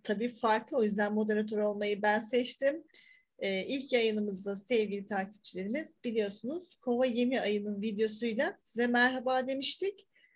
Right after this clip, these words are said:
Ee, sonraki dönüşleriniz, mesajlarınız için çok teşekkür ederiz. Çünkü herkes merakla bizden şunları,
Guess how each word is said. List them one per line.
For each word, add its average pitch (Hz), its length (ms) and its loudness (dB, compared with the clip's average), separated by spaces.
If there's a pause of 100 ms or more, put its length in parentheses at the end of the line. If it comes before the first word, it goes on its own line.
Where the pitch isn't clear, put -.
(240)
Ee, 202 420 2
sonraki 269 760 2 (120)
dönüşleriniz, 247 680 0
mesajlarınız 247 1080 0
için 214 300 -4
çok 214 260 -6
teşekkür 214 460 -2
ederiz. 190 420 -4
Çünkü 208 420 -2 (360)
herkes 226 480 0
merakla 214 500 0
bizden 233 520 0 (320)
şunları, 226 600 2